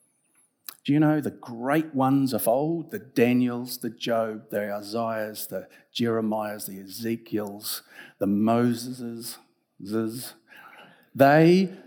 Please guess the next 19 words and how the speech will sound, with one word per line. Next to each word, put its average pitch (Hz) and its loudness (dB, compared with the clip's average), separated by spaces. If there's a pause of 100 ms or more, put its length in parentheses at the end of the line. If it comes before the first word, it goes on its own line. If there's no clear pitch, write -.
(120)
desired, 131 -2
that - -4
their 120 6
heart - -2
was 110 -4
that - -14
they 123 -2
could 104 -12
hear 120 -2 (840)
the 117 -2
Messiah 104 -4
himself. 92 -12
They 117 -2
could 120 -2 (300)
see - 0
what 139 0
he 120 2
would 98 -8
do. 120 -2